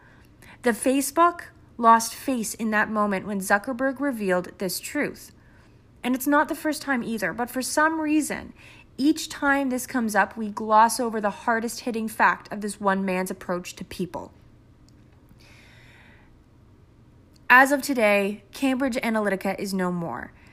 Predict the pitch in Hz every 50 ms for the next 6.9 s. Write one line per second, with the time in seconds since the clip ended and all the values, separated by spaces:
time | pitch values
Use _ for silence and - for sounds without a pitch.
0 | - - - - - 208 208 208 - - 294 294 294 285 285 277 269 262 262 262
1 | 262 254 - - - - 214 202 196 190 185 175 180 190 196 220 247 254 247 247
2 | 240 240 240 240 240 220 226 - - - - - - - - - - - _ -
3 | - - - - 254 277 285 285 285 285 214 240 285 294 262 311 294 - 269 285
4 | 277 262 262 262 240 - - - - 240 233 240 240 240 247 247 247 240 247 -
5 | - 214 208 214 214 208 190 - - 196 185 185 190 180 - 214 202 - - 233
6 | 226 226 - - 226 208 196 185 - - 175 175 175 - - - - -